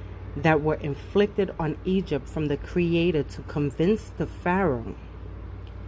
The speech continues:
the release of slavery. I see it, and I saw it in that message, in what we're going through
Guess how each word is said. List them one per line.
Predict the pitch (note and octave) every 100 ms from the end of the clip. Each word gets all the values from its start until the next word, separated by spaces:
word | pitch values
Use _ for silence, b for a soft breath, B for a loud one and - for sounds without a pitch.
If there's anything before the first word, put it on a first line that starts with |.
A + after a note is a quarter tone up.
| B B B B - - -
the | E3+
release | D3 D3+ C#3+ D#3+ E3+ -
of | F3+ -
slavery. | - - F3 D#3+ B2+ B2 - - - - - - - - B B B -
I | D#3 D3
see | - - - A#3+ F3+ B2+
it, | - -
and | D3+
I | C#3+ C3
saw | - - - G#3+ F3+
it | C#3 -
in | D3+ C#3+
that | C#3 E3 -
message, | E3+ F#3 F#3 - C3 - - - - - - - - - - - - - - - - - -
in | E3+ D#3+
what | D#3+ D3+
we're | E3
going | D#3 E3 F#3 E3+ C#3+
through | - C3+ B2+